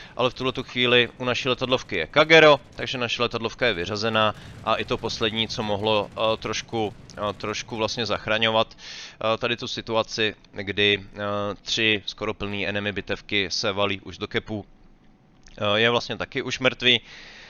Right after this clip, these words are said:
A s-, bohužel Enterprise se nepodaří včas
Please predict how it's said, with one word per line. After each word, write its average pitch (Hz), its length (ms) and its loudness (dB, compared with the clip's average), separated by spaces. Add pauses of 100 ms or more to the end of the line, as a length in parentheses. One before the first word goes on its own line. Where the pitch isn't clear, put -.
(420)
A 113 500 8
s-, - 500 -4 (1700)
bohužel 117 520 6
Enterprise 107 520 -2
se - 140 -4
nepodaří 95 460 -4
včas - 400 -4